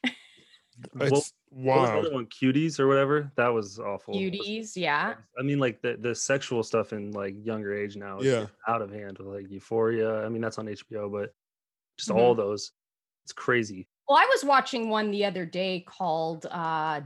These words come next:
Speaker 1: Death to twenty twenty. It's like a mockumentary.
Speaker 2: I saw it. I didn't watch it.
Speaker 3: Yeah,
Speaker 2: I didn't watch
Speaker 3: yeah.
Speaker 2: it, though.
Speaker 1: So I watched a bit of it and I couldn't even handle how irritating it was. But,
Speaker 2: Yeah.
Speaker 1: um,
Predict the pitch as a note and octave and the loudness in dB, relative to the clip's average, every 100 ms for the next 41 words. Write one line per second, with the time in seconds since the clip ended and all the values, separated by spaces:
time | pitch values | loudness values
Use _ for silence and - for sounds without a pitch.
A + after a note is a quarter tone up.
0 | B2+ F3 F3+ - F#3+ - F3 E3 E3 - | -4 -4 -4 -8 -10 -6 -4 -4 -6 -6
1 | D#3 E3+ A3+ - _ _ _ _ - A3 | -6 -6 -8 -16 _ _ _ _ -6 -2
2 | G3 F3+ D#3 D#3 C#3 C3 C#3 D3+ F#3 G#3 | 0 0 -2 -4 -4 -6 -4 -6 -8 -10
3 | _ _ - A#2+ - C3+ C3+ B2 A#2 A2+ | _ _ -2 -2 2 6 6 6 6 4
4 | B2 B2 B2 A#2+ A2+ A2 A#2 A#2 A2 G#2+ | 2 2 0 0 0 0 0 0 0 -2
5 | G#2 G3 G3+ C4 B3+ B3+ D#4+ E4+ C#4+ A3 | -4 -2 4 6 8 8 6 6 4 6
6 | A3 F#3+ E3 E3 F#3+ F3 D3+ D3+ D#3+ D3 | 6 4 2 -2 -2 -4 -4 -6 -4 -6
7 | C#3+ - D#3 D#3+ C#3 C#3+ D3 C#3+ D3 - | -6 -10 -10 -10 -10 -10 -12 -8 -8 -8
8 | - - D3 C3 F3 E3+ F3 D#3+ G#2 D3+ | -16 -12 -10 -10 -10 -4 2 2 4 2
9 | D3+ C#3+ C#3 C#3+ | 0 -2 -6 -10